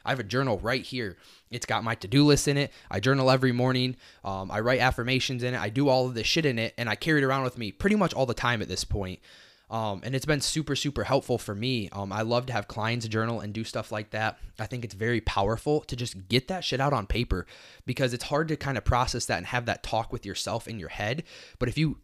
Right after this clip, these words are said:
write it down, you can be very real, very vulnerable with that. And then you can read it back and be like, "Oh shit, okay, that makes sense." Now you're kind of talking to a friend again. Again, you wouldn't tell your friend to shut up and go eat. Um,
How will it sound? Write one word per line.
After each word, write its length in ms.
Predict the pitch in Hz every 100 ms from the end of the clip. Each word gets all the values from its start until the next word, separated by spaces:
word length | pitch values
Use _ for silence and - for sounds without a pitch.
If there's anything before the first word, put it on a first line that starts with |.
| _
write 260 | 101 123 147
it 100 | 123
down, 440 | 101 104 135 160 - -
you 140 | 135 135
can 140 | 131
be 120 | 131
very 240 | 120 127 101
real, 340 | 95 113 107
very 200 | 110 107
vulnerable 600 | 87 104 131 120 101 92
with 200 | 95 -
that. 260 | 95 95 - -
And 500 | 104 101 98 95 90 _ _ _ _ _ _
then 180 | 107 135
you 60 | 156
can 160 | 113
read 180 | 95 131
it 120 | 117
back 400 | 92 123 - - -
and 80 |
be 80 | 104
like, 140 | 98 -
"Oh 120 | 117
shit, 280 | - 127 -
okay, 380 | 107 - 101 -
that 160 | 110 147
makes 200 | 113 -
sense." 240 | 101 123
Now 120 | 131 165
you're 100 | 156
kind 200 | 175 143
of 60 |
talking 300 | - 143 135
to 100 | 135
a 40 | 110
friend 320 | 113 151 117
again. 340 | 95 85 87 - - -
Again, 240 | 117 127
you 100 | 113
wouldn't 180 | 156 -
tell 100 | 156
your 80 | 131
friend 220 | 139 117
to 60 | 98
shut 260 | - 123
up 100 | 123
and 80 | 110
go 160 | 90 104
eat. 240 | 131 - - - - _ 120
Um, 320 | 110 92